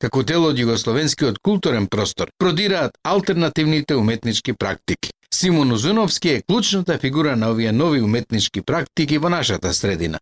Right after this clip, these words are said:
Со своето уметничко дејствување, Узуновски отвори еден сосема инаков пристап кон сваќањето на уметноста, со што беа доведени во прашање воспоставените конвенционални јазични и етички нормативи на традиционалните ликовни дисциплини.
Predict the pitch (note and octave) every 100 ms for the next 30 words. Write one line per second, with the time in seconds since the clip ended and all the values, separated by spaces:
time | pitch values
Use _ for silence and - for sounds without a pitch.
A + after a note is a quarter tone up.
0 | - F3+ D3+ F#3+ D#3+ D#3+ D#3 E3 E3 C#3
1 | - A2+ G2+ - G#2+ F#2+ F2+ F2+ D3+ D3
2 | G#3 E3 - D#3+ F#3+ F#3 E3+ C#3+ B2 G#2
3 | E3 - D3+ C3 E3+ G3+ - A#2 - B2+
4 | C3+ - A2 - G#2 - G2 A#2 B2 G#2+
5 | G2+ F#2+ G2 E3+ F3 F#3 - D3+ - G3+
6 | F#3+ G3+ A3 G3+ C3+ B2+ G3+ F3+ D#3+ A#2+
7 | G2 D3+ F3 F#3 E3 D3 G3+ A3+ A#3 G3
8 | D#3+ B2 C#3+ D#3+ D3 C#3 D3 D#3 C#3+ G#2+
9 | - G#2 A2 A#2 G#2 F2 B2+ C#3 C#3 -
10 | C3 B2+ _ _ C3 C#3 B2 G#2+ - G2
11 | F2+ F#2 - C#3 B2+ A#2 _ - A3+ B3
12 | F#3 D#3 A#2 G#2 G#2 G#2+ A#2 A2 G#2 B2+
13 | B2 B2+ A2 A2 G#2+ G#2 - G#2+ C3+ A#2